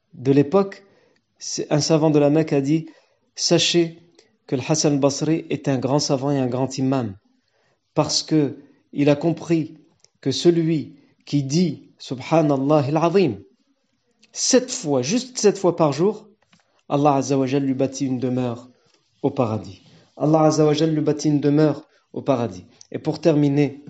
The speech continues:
pour terminer, nous avons l'exemple de Ba-, Ibrahim ibn Adham, Ibrahim ibn Adham a reçu un invité qui a passé la nuit chez lui. Et cet hôte, cet invité,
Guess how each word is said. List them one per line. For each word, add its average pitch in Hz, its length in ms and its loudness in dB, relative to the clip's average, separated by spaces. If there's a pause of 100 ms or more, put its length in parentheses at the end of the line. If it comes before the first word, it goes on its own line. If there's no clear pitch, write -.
(760)
pour 160 200 -4
terminer, 160 600 2 (420)
nous 123 120 -4
avons 143 140 2
l'exemple 143 480 0 (240)
de 131 100 -4
Ba-, 147 220 4
Ibrahim 151 400 4
ibn 147 240 0
Adham, 117 420 -2 (1900)
Ibrahim 156 420 4
ibn 147 180 2
Adham 160 580 2 (1700)
a 147 80 4
reçu 175 600 -2 (140)
un 151 140 4
invité 135 580 -2 (380)
qui 151 100 0
a 143 40 2
passé 165 280 2
la 160 120 4
nuit 151 180 2
chez 139 160 -4
lui. 110 280 -8 (340)
Et 135 80 -8
cet 156 260 -2
hôte, 190 240 2
cet - 300 -6
invité, 151 600 -2